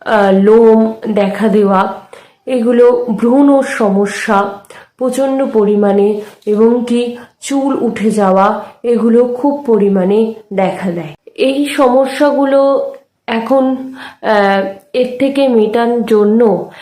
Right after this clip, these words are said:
আমাদের ছয় থেকে সাত ঘন্টা ভালোভাবে ঘুমের দরকার আছে। ওজনটাকে নিয়ন্ত্রণ রাখতে হবে, বাইরের খাবার দাবার অবশ্যই বন্ধ করতে হবে।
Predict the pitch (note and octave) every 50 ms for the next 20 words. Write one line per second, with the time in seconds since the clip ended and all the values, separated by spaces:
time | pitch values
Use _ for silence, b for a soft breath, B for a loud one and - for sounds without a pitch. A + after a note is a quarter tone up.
0 | B B B B A3 A3 A3 A3 A#3 A3+ A#3 A#3+ A#3+ B3 A#3+ B3 - - - _
1 | - - A#3+ A#3+ A3+ A3 A3 A3+ A#3+ A#3+ A#3+ - B3+ - - - A3+ A#3+ A3 G#3
2 | G#3+ - - - A3+ B3 A3+ A3+ A3+ A3 A#3 A3 A3 F#3+ F#3+ G3+ F#3 F#3+ G3 G3
3 | G3 G#3 F#3+ G3+ G3+ G3+ G3 G3 - - A3+ A3+ A#3 A#3 A3+ G#3 A3+ - F#3+ F#3
4 | F3+ F3+ F3+ F#3 F#3 F#3 F3+ F#3 F#3 F3+ - - G#3+ G#3+ A3 A3 A3 B B B
5 | B B B B A#3+ B3 B3 A#3 C4 C4+ C4+ C#4 C#4 C#4 C#4 C#4 C#4 C4+ B3+ A#3
6 | A3 G#3 G#3 G#3 A3 A3+ A3 - B3 A#3+ A#3+ A#3+ A#3 A#3 A3+ A3+ A3+ - A#3+ A#3
7 | A3+ A#3 A#3 - A3+ A3+ A3 F#3+ F#3 G#3 G#3+ G#3+ G#3+ A3+ A#3+ A#3+ C#4+ C#4 C#4 C#4
8 | - - G#3+ G#3 F3+ F#3+ G3+ G3+ F#3+ F#3 - G#3 G3+ G3+ G#3+ A3 G#3+ - - -
9 | G#3 G3+ G#3+ B3 B3 A#3+ - - - - - D4+ D#4 C#4 A3+ G#3 F#3 F#3 F3+ E3+
10 | E3 - F3 E3 E3+ - - - D#3 D#3 F3 F3+